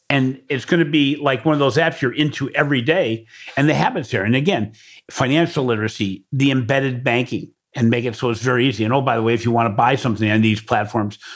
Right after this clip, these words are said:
you know you're gonna be using the banking services. It's, it, it's interesting because as we look at all these elements, it, it takes data and the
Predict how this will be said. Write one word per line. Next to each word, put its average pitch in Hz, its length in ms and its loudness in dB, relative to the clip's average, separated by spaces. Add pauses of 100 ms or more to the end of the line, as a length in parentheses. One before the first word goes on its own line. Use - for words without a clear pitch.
(120)
you 127 80 4
know 143 120 4
you're 135 120 2
gonna 117 120 2
be 117 60 4
using 117 220 2
the 107 60 4
banking 113 400 0
services. 147 540 -2
It's, 113 260 -4 (380)
it, 180 180 2
it's 185 200 2
interesting 156 320 2
because 131 280 0
as 135 240 0
we 151 120 6
look 247 280 2
at 131 320 -2 (340)
all 160 220 6
these 170 260 0 (120)
elements, 143 480 2
it, 113 240 -2
it 131 140 -4
takes 143 220 0
data 110 460 -2 (800)
and 143 440 0
the 156 200 -2